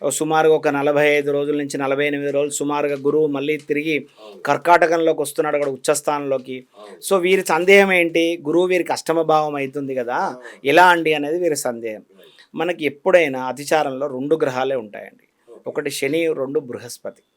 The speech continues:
Speaker 1: ఈ రెండు గ్రహాలే అతిచారంలో ఉంటాయి, ఎప్పుడు వేరే గ్రహాలు అతిచారంలోకి వెళ్ళవు.
Speaker 2: అవును.
Speaker 1: So, ఈసారి వచ్చేటువంటి బృహస్పతి కూడా తన ఉచ్చస్థానమైనటువంటి కర్కాటకంలోకి వస్తున్నాడు.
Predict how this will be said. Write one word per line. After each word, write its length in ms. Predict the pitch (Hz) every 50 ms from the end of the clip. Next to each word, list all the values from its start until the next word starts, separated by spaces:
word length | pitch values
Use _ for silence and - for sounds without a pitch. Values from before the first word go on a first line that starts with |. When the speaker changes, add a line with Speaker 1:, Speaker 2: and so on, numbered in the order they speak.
| _ _ _ _ _ _ _ -
Speaker 1:
ఈ 80 | 139 131
రెండు 220 | 127 135 156 165
గ్రహాలే 320 | 165 160 147 139 143 147
అతిచారంలో 600 | 151 131 117 127 123 143 135 127 123 120 120 123 127
ఉంటాయి, 280 | 120 107 - 110 - - _ -
ఎప్పుడు 240 | - - 135 127 117
వేరే 280 | 117 123 131 143 143
గ్రహాలు 300 | 131 131 123 120 127 131
అతిచారంలోకి 580 | 117 107 123 120 131 127 120 123 123 123 117 110
వెళ్ళవు. 340 | 101 101 107 123 127 - - _ _ _
Speaker 2:
అవును. 640 | 98 95 - - - - - - - - 185 190
Speaker 1:
So, 60 | 185
ఈసారి 400 | 170 170 170 170 - 180 175 165
వచ్చేటువంటి 480 | 156 156 - - 175 160 160 165 165 156
బృహస్పతి 680 | 127 117 127 120 113 143 151 151 - - 156 127 123 107
కూడా 600 | 101 104 92 87 85 85 107 131 156 196 - - _ _ - 147
తన 100 | 143 139
ఉచ్చస్థానమైనటువంటి 1160 | 131 123 - - 196 190 180 - - 180 170 170 170 165 165 165 160 160 147 151 147 143 135
కర్కాటకంలోకి 920 | - 123 117 - - 147 147 147 143 131 135 135 127 123 123 120 123 147 131
వస్తున్నాడు. 580 | 117 - - - - - - - _ _ _